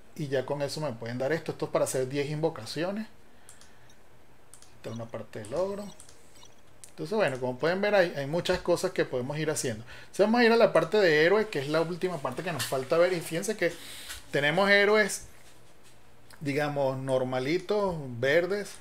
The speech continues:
por decirlo así. Que ahorita no tengo ninguno.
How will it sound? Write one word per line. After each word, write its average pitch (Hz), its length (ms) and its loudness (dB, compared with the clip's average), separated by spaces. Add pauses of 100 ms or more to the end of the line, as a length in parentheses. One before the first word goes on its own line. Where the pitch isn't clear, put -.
(180)
por 120 100 -10
decirlo 131 320 -6
así. 180 320 -4 (1400)
Que - 60 -12
ahorita 120 240 -6
no 143 120 -4
tengo 147 200 -4
ninguno. 156 460 -4